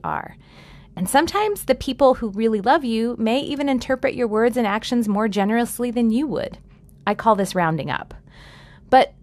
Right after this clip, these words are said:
sometimes people just get it wrong, even people you're super close to who love you deeply. And why?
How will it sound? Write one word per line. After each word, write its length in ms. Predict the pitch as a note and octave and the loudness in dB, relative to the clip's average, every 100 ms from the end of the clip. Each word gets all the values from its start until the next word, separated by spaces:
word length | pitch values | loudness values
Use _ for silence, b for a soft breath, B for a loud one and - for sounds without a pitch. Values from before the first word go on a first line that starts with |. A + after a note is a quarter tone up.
| - | -18
sometimes 840 | - - B3 C#4 E4 F4+ F4 - - - - | -8 -2 -2 0 -2 -2 -6 -14 -20 -20 -12
people 300 | - C4 D4 | -8 -2 -2
just 220 | B3+ B3 | -2 -4
get 120 | A#3 | -2
it 100 | F#3+ | -4
wrong, 380 | - E3+ - F3 - b b b b - | 0 0 0 -6 -12 b b b b 0
even 260 | C4 D#4+ | 2 2
people 260 | - D4 C#4 | 0 2 2
you're 160 | B3 | 4
super 280 | A3+ - A3 | 0 -2 -6
close 300 | G#3 F#3+ F3+ | 0 0 0
to 160 | - F#3+ | -2 -2
who 120 | G3+ | 0
love 220 | F3+ E3 | 0 0
you 100 | F3+ | -2
deeply. 460 | F3 D#3+ - - - - - - - - | -6 -8 -8 -12 -12 -20 -20 -20 -20 -8
And 160 | F#3+ F#3+ | -2 2
why? 440 | F3+ C4+ F4+ F#4+ | 4 4 0 -6